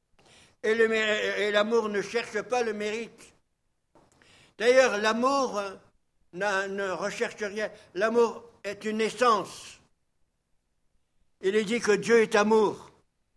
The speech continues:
Il n'aime pas parce qu'on le mérite, ou parce qu'on est beau. Oui, vous, oui, mais pas moi.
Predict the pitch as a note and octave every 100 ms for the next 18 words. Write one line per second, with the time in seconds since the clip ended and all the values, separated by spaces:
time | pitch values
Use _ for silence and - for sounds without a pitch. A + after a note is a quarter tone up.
0 | _ _ _ _ _ _ _ _ _ A3+
1 | A#3 A#3 A3 A3+ A3 G#3 F#3+ G3 F#3 G3+
2 | G3+ F3+ F3 F3 G3+ B3+ C#4 - - -
3 | _ _ _ _ - E3 G3 - F#3+ F#3+
4 | F#3 B3 F#3 D#3+ A3+ D#3 B3 C4 F#3+ E3
5 | C3 D3 E3+ E3 F#3 F3+ E3+ D3 -